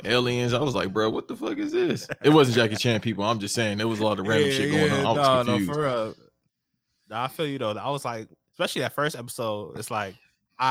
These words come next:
Speaker 2: right, we gonna get some weird alien shit at the beginning, then we gonna get into some racial shit. Then the last twenty minutes is just like a fucking horror movie almost, like, you know, like, like a kaiju movie.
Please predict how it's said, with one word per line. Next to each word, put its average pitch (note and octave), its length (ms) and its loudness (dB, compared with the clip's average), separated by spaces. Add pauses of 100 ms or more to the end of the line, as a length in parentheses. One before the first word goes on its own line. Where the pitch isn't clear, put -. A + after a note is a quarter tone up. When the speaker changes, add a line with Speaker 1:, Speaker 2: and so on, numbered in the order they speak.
(100)
Speaker 2:
right, A#2+ 100 -4
we B2 80 -6
gonna B2 140 -4
get A#2+ 100 -8
some A2+ 160 -8
weird C#3 260 0
alien C#3+ 320 -2
shit C#3+ 160 -4
at C3+ 40 -12
the C3 60 -12
beginning, C3+ 540 -4
then A#2 120 -6
we A#2+ 60 -6
gonna A#2 120 -6
get A#2+ 100 -6
into A2+ 120 -8
some A#2 200 -8
racial C3 280 -2
shit. A#2 360 -6 (380)
Then A#2 100 -6
the A#2 80 0
last B2+ 300 0
twenty C3+ 180 -2
minutes B2 380 -2
is A2 120 -8
just A2 300 -10
like G2+ 260 -6
a F#2+ 80 -12
fucking G#2+ 420 -8
horror A#2 280 -2
movie F#2 360 -10
almost, F2+ 420 -16
like, - 240 -20
you A2 80 -8
know, A2+ 160 -6 (400)
like, - 80 -20 (680)
like F#2+ 120 -18
a F#2+ 40 -18
kaiju C3+ 380 -2
movie. G2+ 400 -10